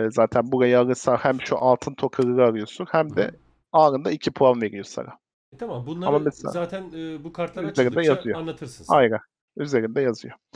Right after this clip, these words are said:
Speaker 2: Evet.
Speaker 1: E, bu ikinci opsiyonumuzdu. Son opsiyonumuz da endgame tile'ı almak. Şu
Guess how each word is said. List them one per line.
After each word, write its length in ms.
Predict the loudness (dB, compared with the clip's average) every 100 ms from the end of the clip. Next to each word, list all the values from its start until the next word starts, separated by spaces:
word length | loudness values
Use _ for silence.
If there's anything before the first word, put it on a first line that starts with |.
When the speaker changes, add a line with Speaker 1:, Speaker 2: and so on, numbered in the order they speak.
| -20 -18
Speaker 2:
Evet. 100 | -16 -18 -20 -2
Speaker 1:
E, 80 | 2 4 4 2 2 0 -4 -8 _ _ _ -12
bu 360 | -4 -4 -4
ikinci 380 | -6 -2 0 2
opsiyonumuzdu. 840 | 2 0 -6 -4 -6 -10 -6 -8 -8 _ _ _ _ _ _ _
Son 280 | -6 0 4 4
opsiyonumuz 680 | 2 0 0 0 -4 -2
da 180 | 0 0 -2 _ _ _ 0
endgame 520 | 2 2 2 0 0
tile'ı 420 | 0 2 2 2 -2
almak. 280 | -4 -8
Şu 280 | -8 -6 -8